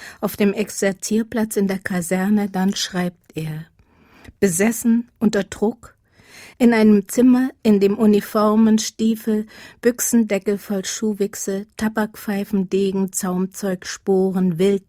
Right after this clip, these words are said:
durcheinander liegen. Auf dem Tisch Spielkarten, Reste von Essen, halbleere Gläser. Hastig mag sich Lenz die eine Tischhälfte freigemacht haben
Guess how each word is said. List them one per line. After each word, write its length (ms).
durcheinander 680
liegen. 440
Auf 140
dem 220
Tisch 420
Spielkarten, 1120
Reste 640
von 260
Essen, 520
halbleere 840
Gläser. 600
Hastig 600
mag 300
sich 260
Lenz 420
die 140
eine 300
Tischhälfte 760
freigemacht 800
haben 440